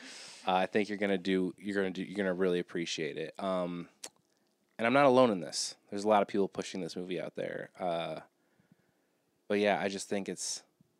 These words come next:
Speaker 2: so well crafted. I think it's absolutely beautiful. Um, I cannot find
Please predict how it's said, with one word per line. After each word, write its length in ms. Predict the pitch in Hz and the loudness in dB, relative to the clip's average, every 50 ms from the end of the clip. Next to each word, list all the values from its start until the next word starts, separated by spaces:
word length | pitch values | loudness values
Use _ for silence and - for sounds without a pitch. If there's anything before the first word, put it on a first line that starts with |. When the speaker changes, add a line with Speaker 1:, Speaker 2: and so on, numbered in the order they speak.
| _ _ _ | _ _ _
Speaker 2:
so 340 | - - - - 120 117 117 | -8 -6 0 2 4 4 6
well 220 | 117 110 104 98 | 6 6 6 4
crafted. 540 | - - 101 90 82 82 - 85 85 82 - | 2 0 0 0 0 -2 -4 -6 -6 -6 -6
I 80 | - | -8
think 280 | 87 - 90 87 - - | -6 -6 -8 -8 -6 -8
it's 300 | 95 - - - - - - - _ - | -12 -10 -8 -8 -8 -8 -8 -12 _ 0
absolutely 580 | 104 101 95 - - - 110 101 98 98 98 | 0 0 0 0 -4 -6 -4 -2 -2 -2 -2
beautiful. 680 | 87 - 85 80 - - - - - 78 - - - - _ _ _ _ _ _ _ _ _ _ _ | -4 -6 -8 -8 -8 -8 -10 -8 -6 -6 -6 -6 -10 -12 _ _ _ _ _ _ _ _ _ _ _
Um, 520 | 98 92 87 87 85 82 82 82 78 78 - - _ _ _ _ _ _ _ - | -4 -2 -2 -2 -2 -4 -6 -8 -10 -12 -14 -18 _ _ _ _ _ _ _ -8
I 120 | - 101 | -8 -8
cannot 360 | - - 107 104 98 92 - - | -8 -6 -4 -2 -2 -2 -2 -4
find 520 | - 95 87 85 85 80 80 78 71 - | -6 -4 -4 -4 -4 -6 -8 -8 -12 -14